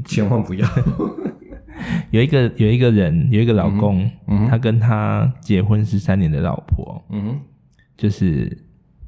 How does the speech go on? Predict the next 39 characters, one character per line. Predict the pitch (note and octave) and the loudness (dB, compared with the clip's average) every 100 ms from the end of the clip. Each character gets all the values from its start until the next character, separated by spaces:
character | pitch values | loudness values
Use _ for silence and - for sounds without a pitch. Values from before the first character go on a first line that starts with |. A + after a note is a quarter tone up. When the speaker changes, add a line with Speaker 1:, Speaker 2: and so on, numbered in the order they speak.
| - _ _ - | -20 _ _ -20
Speaker 1:
就 | - A2 | -2 0
是 | G#2 | 2
闹 | G2 G#2 G2 | 2 2 0
离 | - A1+ | 0 -2
婚。 | - E2+ C2+ - | -2 -2 -2 -2
Speaker 2:
嗯 | G#2 G2+ | -2 0
哼。 | A2+ | 0
Speaker 1:
原 | A2+ | 2
因 | A#2 B2 | 2 2
是 | B2+ | 2
因 | A#2 | 2
为 | A#2+ G#2+ | 4 4
他 | A2 | 2
跟 | A2 A2 | 2 2
同 | G2+ | 2
一 | G2+ | 2
个 | G#2 | 0
社 | - | 0
区 | G2 - | 0 0
的 | F2+ | 0
另 | E2+ G2+ | 0 0
外 | G2+ E2+ | 2 0
一 | |
个 | F2+ F2+ | 0 0
女 | E2+ | 0
孩 | - - - | 0 -2 -4
子 | - - - - - _ - | -4 -6 -6 -14 -20 _ -4
Speaker 2:
嗯。 | A2 F2 B2 | 0 0 0
Speaker 1:
外 | A2 F#2+ | 0 2
遇。 | F#2+ D#2 - - _ | 0 -2 -6 -20 _
Speaker 2:
OK。 | G2 F#2 E2+ - _ _ _ | -8 -6 -8 -10 _ _ _
Speaker 1:
然 | G#2+ | 0
后 | A2+ | 2
那 | A#2+ | 2
个 | A#2 | 2
女， | G#2 E2 - - | 2 0 -2 -4
女 | A2 G2 | -2 0
孩 | G2 F#2+ | 2 0
子， | G#2 G2+ E2+ | 0 0 0